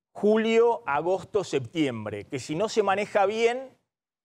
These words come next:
este tema es algo muy delicado porque podemos ir a una situación donde los dólares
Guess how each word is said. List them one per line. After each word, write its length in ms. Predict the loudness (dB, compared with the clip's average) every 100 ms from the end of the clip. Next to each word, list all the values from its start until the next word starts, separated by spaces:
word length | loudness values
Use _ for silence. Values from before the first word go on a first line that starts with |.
| _ _
este 280 | -4 2 2
tema 580 | 4 2 4 2 2 -4 -8
es 160 | -2
algo 260 | 0 2 0
muy 220 | 0 0
delicado 640 | 0 0 2 2 4 2
porque 420 | 0 -2 0 -2 -2
podemos 560 | 0 0 0 -4 0
ir 80 | 0
a 60 | 0
una 160 | -2
situación 640 | -4 -2 -2 2 2 2 0
donde 520 | 0 0 -2 -2 -4 _ _ _ _
los 240 | -2 -2 0
dólares 720 | 2 2 2 0 -2 -12